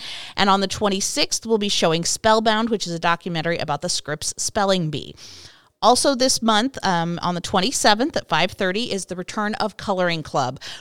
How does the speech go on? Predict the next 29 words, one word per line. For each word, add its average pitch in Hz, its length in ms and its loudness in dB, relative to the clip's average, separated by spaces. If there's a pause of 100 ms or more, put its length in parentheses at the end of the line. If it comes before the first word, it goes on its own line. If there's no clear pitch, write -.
(100)
which 185 160 -2
is 185 100 0
for 185 240 2
our 170 160 2
adults 240 520 4
or 170 180 0
new 196 160 0
adults, 185 360 0
teens, 185 600 0
um, 156 500 -4 (180)
whatever 262 320 4
age 208 280 2
group 202 180 -4
really 185 160 2
wanna 175 180 -2
come 185 220 -6
in, 185 200 0
but 180 120 -4
we'll 160 140 -2
have 160 280 -2 (380)
all 240 200 6
of 220 100 0
the 214 80 2
supplies 165 500 2
provided, 151 560 -2
coloring, 175 600 -2 (100)
um, 147 420 -6
colored 214 300 0
pencils, 196 720 2